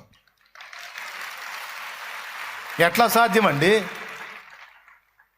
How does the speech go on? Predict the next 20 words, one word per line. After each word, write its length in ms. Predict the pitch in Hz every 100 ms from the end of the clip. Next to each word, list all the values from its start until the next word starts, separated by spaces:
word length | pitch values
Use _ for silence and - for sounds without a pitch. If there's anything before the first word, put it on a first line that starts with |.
| _ _ 135
ఎట్లా 240 | 143 220
సాధ్యం? 420 | 220 226 196 214
నేనేమన్నా 340 | 190 180 196 185
మీకు 140 | 151
ఫోన్ 280 | - 190 214
చేశానా? 400 | 196 - 160 185
మీ 140 | 165
ఇంటికి 220 | 165 190
ఏమన్నా 180 | 196 170
వచ్చానా? 360 | 156 196 156 165
మీకేమన్నా 460 | 156 143 165 175
బెదిరించానా? 680 | 147 - 151 190 185 156 143
లేకపోతే 540 | 190 - _ - 170 175
ఏమన్నా 200 | 127 135
డబ్బులు 200 | 143 190
ఇచ్చానా? 500 | 190 156 127 165 190 _ _ _ _ _ _ _ _ 135
ఎప్పుడనగా 500 | 139 196 208 208 208
బయలుదేరి 440 | 202 202 202 196
ఇక్కడికి 260 | 196 175 180
చేరారు? 460 | 196 196 202 208